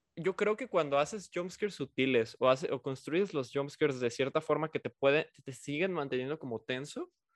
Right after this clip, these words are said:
es como lo mejor del mundo, o sea, es como la mejor sensación de terror. Y creo que es algo que muchos juegos de este tipo del R P G Maker logran muy bien.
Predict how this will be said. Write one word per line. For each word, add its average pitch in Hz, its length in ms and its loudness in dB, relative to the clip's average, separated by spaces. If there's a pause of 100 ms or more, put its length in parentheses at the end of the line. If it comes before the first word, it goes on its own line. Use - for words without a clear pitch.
(260)
es - 140 -4
como 170 200 2
lo 139 160 6
mejor 135 840 2
del 135 220 0
mundo, 127 260 -4
o - 20 -4
sea, 151 100 -10
es - 80 -18
como 190 140 -4
la 156 120 4
mejor 131 480 -4
sensación 123 480 -12
de 120 80 -16
terror. 113 400 -6 (340)
Y 143 120 0
creo 170 220 4
que 196 100 2
es 190 120 -2
algo 190 220 2
que 147 80 0
muchos 143 320 -6
juegos 156 340 0
de 135 60 -4
este - 180 -10
tipo - 260 -6
del 117 240 -2
R 123 180 -2
P 131 120 -6
G 143 140 -8
Maker 127 400 -4
logran 117 340 -4
muy 117 220 -8
bien. 117 300 -6